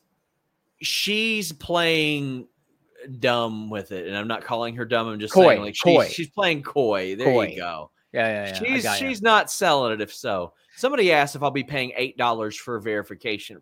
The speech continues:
Speaker 1: Probably. I can expense it. What
Speaker 2: It's
Speaker 1: the
Speaker 2: not
Speaker 1: hell
Speaker 2: gonna be,
Speaker 1: matters?
Speaker 2: it's not gonna be eight dollars.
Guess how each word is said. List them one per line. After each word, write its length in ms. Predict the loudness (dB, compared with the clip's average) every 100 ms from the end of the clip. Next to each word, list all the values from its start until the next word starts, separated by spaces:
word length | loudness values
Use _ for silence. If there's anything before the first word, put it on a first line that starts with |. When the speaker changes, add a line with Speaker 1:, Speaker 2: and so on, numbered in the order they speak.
| _
Speaker 1:
Probably. 640 | -12 -10 -8 -6 -6 -4
I 60 | -8
can 160 | -10
expense 500 | -12 -12 -8 -6 -8
it. 140 | -12 -8
What 140 | -8
Speaker 2:
It's 240 | -8 _ 2
Speaker 1:
the 20 |
Speaker 2:
not 60 |
Speaker 1:
hell 60 | 4
Speaker 2:
gonna 140 | 4 2
be, 80 | 0
Speaker 1:
matters? 100 | -2
Speaker 2:
it's 100 | -2
not 140 | 0
gonna 100 | 0
be 140 | -2 -4
eight 160 | -6
dollars. 540 | -8 -10 -12 -18 -20